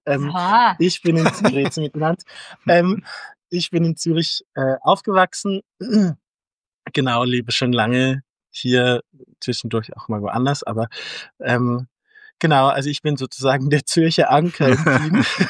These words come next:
Speaker 1: <laughs> Ähm, und, ähm,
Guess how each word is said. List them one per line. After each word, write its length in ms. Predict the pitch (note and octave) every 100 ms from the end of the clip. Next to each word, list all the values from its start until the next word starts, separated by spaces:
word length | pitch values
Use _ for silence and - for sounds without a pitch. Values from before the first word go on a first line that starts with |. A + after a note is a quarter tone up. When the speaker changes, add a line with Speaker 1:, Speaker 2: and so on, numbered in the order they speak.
| A#3+ A3 A3+ - G#3
Speaker 1:
<laughs> 0 | - - - - - - -
Ähm, 380 | F3+ F3+ F#3+ - _ - - - _
und, 540 | - E3+ E3+ D#3+ E3 D#3
ähm, 320 | C#3+ C#3+ C#3+